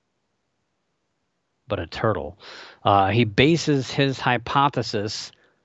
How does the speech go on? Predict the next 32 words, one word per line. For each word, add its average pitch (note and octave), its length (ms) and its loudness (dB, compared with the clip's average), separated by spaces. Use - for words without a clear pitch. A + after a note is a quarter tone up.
on B2+ 220 4
the C3 140 2
observations C3+ 960 -2
of G#2+ 160 -8
those C3 300 0
who D3+ 100 -2
have C#3+ 100 -4
claimed D3+ 360 0
to C#3+ 80 -6
see A#2 260 -2
this A#2+ 180 -6
creature. F3+ 460 -4
And F2 180 -10
Bauer C3+ 280 6
is A#2 100 -2
also C#3+ 400 0
a B2 140 0
believer A#2+ 460 2
in B2 120 0
the A2+ 100 4
Loch A2+ 280 2
Ness A2 200 -4
Monster. A2 540 0
Yeah, A#2 220 2
he's B2 200 -4
a C3+ 60 -8
scientist, A#2+ 600 -2
but F#2+ 80 -2
he's G2+ 120 -6
also F3 320 2
a E3+ 60 4
believer, D#3+ 460 4